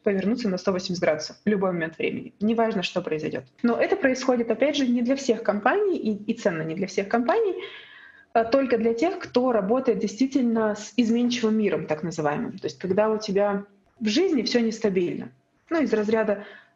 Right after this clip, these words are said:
а, допустим, компания, которая строит дома, вот эти просто блоки даже, да, любимые наши муравейники, в, там, да, жилые комплексы, чёрт знает где,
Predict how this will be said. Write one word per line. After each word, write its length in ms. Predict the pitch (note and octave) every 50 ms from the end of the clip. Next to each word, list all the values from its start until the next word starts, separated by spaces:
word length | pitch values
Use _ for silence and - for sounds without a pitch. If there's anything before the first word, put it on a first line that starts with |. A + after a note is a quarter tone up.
| _ -
а, 260 | G#3+ G3+ G3+ G3 G3
допустим, 540 | G3+ G3 G3+ G#3 G3+ G3+ - F3 - - - _ _ _
компания, 480 | - B3 A#3+ A#3+ D#4+ G4 G4+ F#4 C#4+
которая 280 | - A#3+ A#3+ A#3+ A3+ A3
строит 380 | A3 - - A#3+ A#3 A3 F#3 F3+
дома, 400 | G3+ G#3 A#3+ C#4 G4 A4 - -
вот 120 | G#3 G#3 G#3
эти 140 | - - -
просто 260 | - F#3+ F#3+ - G#3+
блоки 460 | G3+ A#3+ D4 E4 E4+ E4 D4+ - A#3+
даже, 280 | G#3 G#3+ G#3 G#3 G#3 F#3+
да, 160 | A3 A#3+ A#3
любимые 380 | G#3+ G3+ G3 G#3+ A3 G3 F#3+
наши 240 | F3+ F3+ F3+ - G3+
муравейники, 540 | G#3+ A3 A#3 C4 D#4 D#4+ D4 C4+ B3 - A3+
в, 280 | G#3 - - F#3+ F#3 F#3
там, 280 | F#3 E3 - - F3 F#3
да, 140 | G3 G3
жилые 300 | F#3+ F#3+ G#3 G3+ G3 F#3
комплексы, 560 | F#3+ - D#4 D#4 C#4+ A#3+ A#3+ A#3+ B3 - - G#3+
чёрт 180 | - G#3+ G3+
знает 200 | G3 G3+ G3+ G3
где, 340 | G3 F#3+ F#3+ G3 F#3+ F#3